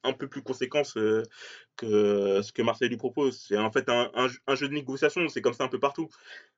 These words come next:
Mais, euh, là, pour l'instant, Marseille, c'est pas un club formateur et il faudra peut-être attendre trois, quatre ans avant que, euh, peut-être il se lance dans ce, dans ce type de bain.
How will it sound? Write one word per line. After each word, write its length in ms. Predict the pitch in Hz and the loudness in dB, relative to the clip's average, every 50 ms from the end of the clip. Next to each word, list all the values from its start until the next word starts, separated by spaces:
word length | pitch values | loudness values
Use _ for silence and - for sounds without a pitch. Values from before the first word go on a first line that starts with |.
| _ - | _ -8
Mais, 300 | 113 120 120 113 113 110 | -4 0 4 8 8 8
euh, 920 | 110 107 107 110 107 107 104 104 104 104 104 104 98 92 76 69 67 60 58 60 64 85 | 10 10 8 8 8 8 8 8 8 8 8 6 6 4 0 -2 -4 -4 -6 -6 -6 -2
là, 160 | 110 131 147 160 | 2 2 2 2
pour 140 | - 143 | 0 -4
l'instant, 340 | 131 131 127 - 165 175 175 - | -4 -4 -2 -2 -2 -2 -2 -4
Marseille, 320 | - 107 - - 156 170 | -6 -6 -2 0 0 0
c'est 120 | - 123 107 | 0 -2 -4
pas 140 | - 120 120 | -2 -2 -2
un 40 | |
club 160 | 120 - 135 - | 0 0 0 0
formateur 600 | 139 127 123 117 113 - 143 151 170 175 - _ _ - | 2 0 0 0 2 2 2 2 2 2 -2 _ _ -10
et 180 | 104 104 101 | -8 -6 -6
il 80 | 101 101 | -8 -6
faudra 240 | - 117 117 110 104 | -6 -4 -4 -4 0
peut-être 180 | 139 139 - | 0 0 0
attendre 220 | 123 117 123 117 - | 0 -2 -2 -10 -10
trois, 260 | - - - 151 143 | -10 -8 -4 -4 -2
quatre 260 | - 117 - - - | -4 -4 -8 -6 -10
ans 160 | 151 156 156 147 | -6 -4 0 2
avant 300 | 127 110 117 135 147 143 | 2 2 4 2 0 0
que, 160 | - - - | -2 -8 -12
euh, 360 | 139 135 127 117 113 117 117 - - | -8 -6 -4 -2 0 0 -2 -2 -4
peut-être 240 | - 101 - - - | -8 -14 -14 -12 -14
il 80 | 120 | -14
se 100 | - - | -6 -6
lance 140 | 123 127 _ | -6 -6 _
dans 140 | - 110 107 | -6 -8 -8
ce, 520 | - - - 113 107 107 107 107 104 101 - _ _ _ _ _ _ _ _ _ | -6 -8 -6 -4 -4 -4 -4 -4 -6 -8 -10 _ _ _ _ _ _ _ _ _
dans 100 | - 110 | -4 -4
ce 120 | 110 - 131 | -2 -2 -8
type 180 | - 135 127 | -12 -8 -2
de 60 | 127 131 | -2 0
bain. 180 | 120 113 107 | 0 0 -2